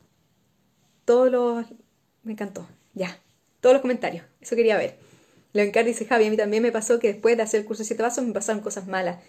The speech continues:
Creo que manifesté cosas, ni yo entiendo". <laughs> Eh, puede ser, tendría que ver qué te sucedió, ¿cierto? Eh, eso es súper importante. ¿Qué te sucedió?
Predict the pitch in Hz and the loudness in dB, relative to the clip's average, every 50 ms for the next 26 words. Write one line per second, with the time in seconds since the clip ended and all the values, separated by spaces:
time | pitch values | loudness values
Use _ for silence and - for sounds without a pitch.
0 | _ _ _ - 220 247 247 240 233 226 - 202 214 - 226 220 - 214 208 - | _ _ _ 2 4 4 4 4 0 0 -2 -4 -2 0 2 2 2 0 -2 -2
1 | - 175 - - _ - 214 208 208 254 277 262 254 220 185 175 175 170 175 - | -6 -8 -10 -14 _ -6 -2 2 4 4 4 4 2 0 0 -2 -6 -8 -8 -12
2 | _ _ _ _ _ _ - - 247 - 254 - - - - - - - - - | _ _ _ _ _ _ -8 -4 -4 -2 -2 -4 -6 -8 -18 -20 -20 -20 -20 -20
3 | - - _ _ _ - - - 214 226 208 214 208 - - - - _ _ _ | -20 -20 _ _ _ -12 -2 2 6 6 6 6 6 2 -2 -10 -20 _ _ _
4 | _ _ _ _ _ _ - - 220 233 226 226 - 277 269 269 - 233 220 226 | _ _ _ _ _ _ 4 6 8 8 6 6 6 4 4 4 4 2 4 4
5 | 226 226 226 208 208 208 208 - - _ - 339 392 415 415 370 - 285 262 - | 4 4 4 4 4 2 0 -4 -16 _ -2 0 0 2 0 -2 -4 -6 -4 -2
6 | 240 196 175 147 147 175 415 480 - - - - 180 - - - - 247 539 - | -2 0 0 0 0 -2 -2 -6 -8 -8 -6 -4 -4 -4 -4 -2 -2 -2 -2 -2
7 | - _ _ _ _ _ _ _ _ _ _ _ _ _ _ - 202 202 196 190 | -6 _ _ _ _ _ _ _ _ _ _ _ _ _ _ -6 -4 -2 0 2
8 | 196 196 202 - - _ _ _ _ _ _ _ - 220 240 - - - - 233 | 2 0 0 -2 -8 _ _ _ _ _ _ _ 2 2 2 2 0 -4 2 4
9 | 240 233 226 233 - 190 - - - - - - - - - - _ _ _ _ | 4 4 4 0 -4 -6 -6 -6 -10 -10 -10 -14 -18 -20 -20 -20 _ _ _ _
10 | - - 247 240 247 233 - 214 - 233 202 196 220 247 262 254 254 254 254 254 | -2 -2 -2 -2 -2 -6 -8 -6 -4 -4 -4 0 4 6 8 8 8 6 4 2